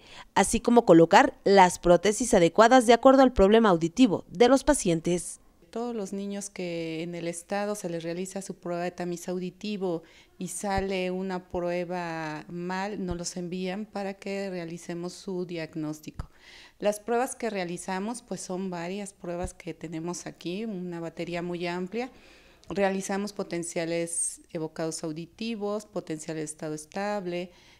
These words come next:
Speaker 2: evaluación de la función de, del oído medio, realizamos audiometrías, adaptación de prótesis auditivas y también realizamos, este,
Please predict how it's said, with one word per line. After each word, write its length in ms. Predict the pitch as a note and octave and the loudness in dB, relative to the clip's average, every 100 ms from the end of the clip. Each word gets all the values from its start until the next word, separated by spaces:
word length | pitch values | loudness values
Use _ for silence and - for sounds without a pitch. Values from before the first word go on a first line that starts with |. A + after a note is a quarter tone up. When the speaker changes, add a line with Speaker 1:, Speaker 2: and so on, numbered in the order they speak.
| _ | _
Speaker 2:
evaluación 800 | G#3 G3+ F#3 F3 - F#3 F3 F3 | -6 -4 -2 -4 -6 -6 -4 -4
de 560 | E3+ D#3+ D#3 D#3 D#3 D#3 | -4 -4 -4 -4 -6 -6
la 120 | D#3+ | -6
función 640 | - F3 E3 - F3 F3 D#3+ | -6 -8 -8 -8 -8 -6 -6
de, 360 | D#3 D3 D3+ | -6 -8 -10
del 240 | D#3+ D#3 D#3 | -10 -8 -8
oído 320 | D#3+ D#3 D#3 | -8 -10 -10
medio, 640 | F3+ G#3+ G#3+ F#3+ F#3+ F3+ F3 | -8 -8 -8 -8 -8 -6 -6
realizamos 600 | E3 D3+ D#3 E3 E3 E3 | -6 -8 -8 -8 -8 -8
audiometrías, 1040 | D#3 D#3 D#3 D#3 - G#3 A#3 A3+ G3+ G3 | -8 -6 -8 -8 -10 -8 -6 -6 -8 -8
adaptación 540 | E3 D#3 - F3 F#3 F3 | -10 -10 -12 -14 -10 -8
de 80 | D#3+ | -8
prótesis 540 | E3+ E3+ F3 D#3+ - | -6 -8 -8 -12 -10
auditivas 800 | D#3+ D#3+ D#3+ A3 A#3 G3+ G3 - - - - _ - | -8 -8 -10 -8 -6 -6 -8 -10 -20 -20 -20 _ -12
y 100 | F#3+ | -6
también 340 | F3+ F3+ F3 | -4 -4 -6
realizamos, 720 | F3 E3+ E3+ F#3 E3+ E3+ E3+ E3 | -6 -6 -8 -8 -6 -6 -6 -8
este, 680 | D#3 - - D#3+ D3+ D#3 | -10 -12 -8 -6 -6 -8